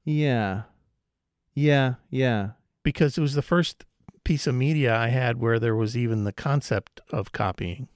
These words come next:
Speaker 1: Right. Yeah, yeah, yeah.
Speaker 2: I mean, you could copy a cassette to a cassette, but that wasn't something people did. But a floppy
Speaker 1: No.
Speaker 2: disk, you can make a perfect copy of. It's just bits, and
Speaker 1: <laughs>
Speaker 2: you move the
Speaker 1: That's right.
Speaker 2: bits from one floppy disk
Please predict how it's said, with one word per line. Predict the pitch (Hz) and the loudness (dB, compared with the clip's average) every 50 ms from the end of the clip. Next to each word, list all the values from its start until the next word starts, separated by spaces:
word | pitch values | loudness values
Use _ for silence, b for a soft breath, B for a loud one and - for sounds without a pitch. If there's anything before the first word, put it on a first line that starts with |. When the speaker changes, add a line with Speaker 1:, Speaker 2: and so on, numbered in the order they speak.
| _ _ B B B B B B | _ _ B B B B B B
Speaker 1:
Right. | 139 139 135 120 107 90 - - - - - - | 4 6 6 6 4 2 -4 -12 -18 -16 -12 -8
Yeah, | 123 117 110 104 | -4 -2 -2 -2
yeah, | 101 95 92 92 95 - | -2 -4 -4 -6 -8 -10
yeah. | - - - - _ _ _ - | -10 -12 -14 -16 _ _ _ -4
Speaker 2:
I | 156 | -2
mean, | 117 101 101 123 | -2 -2 0 0
you | 139 135 | -2 -2
could | - 107 - | -2 -6 -6
copy | - - 110 110 - - 90 | -2 -2 -2 -2 -2 -4 -4
a | 90 | -4
cassette | - - - - - - 113 92 - - | -6 -10 -10 -8 -6 -4 -4 -4 -4 -6
to | - - 87 | -6 -6 -6
a | - | -6
cassette, | - - 90 - - - 151 120 90 - | -6 -8 -10 -6 -4 -2 -2 -2 -2 -2
but | - 110 98 | -4 -6 -4
that | - 98 95 98 | -2 -2 -2 -2
wasn't | 92 90 - - - _ - | -2 -4 -4 -8 -14 _ -12
something | - - - 110 - - - | -10 -8 -8 -8 -10 -14 -14
people | - - - - - 98 | -14 -14 -14 -12 -12 -10
did. | - - 120 117 92 - | -6 -4 -4 -2 -4 -4
But | - 110 104 107 | -4 -6 -6 -6
a | |
floppy | 104 - - - 139 170 104 98 104 | -6 -2 2 4 6 6 4 2 -2
Speaker 1:
No. | 87 | -4
Speaker 2:
disk, | - 92 - - | -6 -8 -8 -8
you | - 101 - | -8 -8 -6
can | - 117 107 | -4 -2 -2
make | 101 104 - - | -2 -2 -2 -2
a | - | 0
perfect | - - - 104 - - 110 - - | 0 0 0 0 -2 -4 -6 -6 -6
copy | - - 165 190 - - 98 85 | -4 -2 -2 -2 -2 -2 -4 -4
of. | - - - 120 | -4 -4 -6 -10
It's | - - - | -10 -12 -12
just | - - - 104 101 | -12 -12 -10 -6 -2
bits, | 117 127 120 - - - 151 - | 0 0 0 0 -2 -4 -2 0
and | 95 95 | 0 0
Speaker 1:
<laughs> | 98 | 0
Speaker 2:
you | 98 | 0
move | 104 107 110 107 | 0 0 0 0
the | - | -2
Speaker 1:
That's | 101 | -4
right. | 101 | -2
Speaker 2:
bits | 107 120 - - - - | -2 -4 -4 -6 -12 -10
from | - - 98 98 | -6 -4 -2 0
one | 104 110 110 110 110 113 | 0 0 0 0 -2 -2
floppy | - - 123 120 117 - 113 104 | -2 -2 -2 -2 -2 -2 -4 -2
disk | 113 123 113 - - | -2 -2 -4 -4 -12